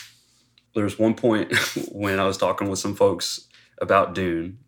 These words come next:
and one guy said, he's like, "Yeah, it reminded me a lot of, uh, of the original Star Wars. I got a lot of Star Wars vibes." <laughs> Yeah. Put my head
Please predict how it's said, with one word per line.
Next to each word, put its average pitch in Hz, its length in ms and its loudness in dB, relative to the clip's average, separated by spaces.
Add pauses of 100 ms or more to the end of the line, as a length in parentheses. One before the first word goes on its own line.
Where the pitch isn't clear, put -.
(180)
and 87 720 -6
one 101 180 -4
guy 98 320 2
said, 87 600 2
he's 98 120 -8
like, 92 220 -6
"Yeah, 160 200 -6 (600)
it - 60 -4
reminded 123 320 2
me 139 140 4
a 107 80 2
lot 101 260 2
of, 92 100 -6
uh, 82 380 -2 (120)
of 87 400 -4
the 101 100 -8
original 107 360 -4
Star 147 320 -2
Wars. 71 400 -6
I 95 60 -6
got 82 140 -2
a - 20 0
lot 98 80 0
of - 80 -2
Star 123 300 2
Wars 82 300 -4
vibes." 80 640 -6
<laughs> 131 1200 0 (100)
Yeah. 92 160 0 (680)
Put 98 140 -4
my 285 100 8
head 294 260 6